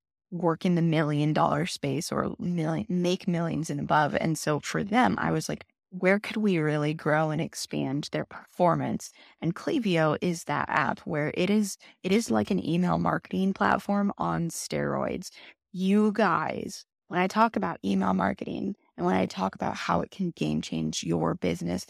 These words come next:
you have no idea. Maybe you're a business owner that does have emails. Like, maybe you have, like, Flowdesk and you have some, like,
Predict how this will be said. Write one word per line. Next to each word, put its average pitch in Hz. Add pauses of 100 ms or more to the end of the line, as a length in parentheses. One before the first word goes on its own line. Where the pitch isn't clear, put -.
(220)
you 185
have 226 (100)
no 170
idea. 165 (300)
Maybe 196
you're 247
a 220
business 170
owner 170
that 160 (580)
does 208
have -
emails. -
Like, -
maybe 147
you 170
have, 175
like, 147
Flowdesk 143
and -
you 165
have 185
some, 170
like, 165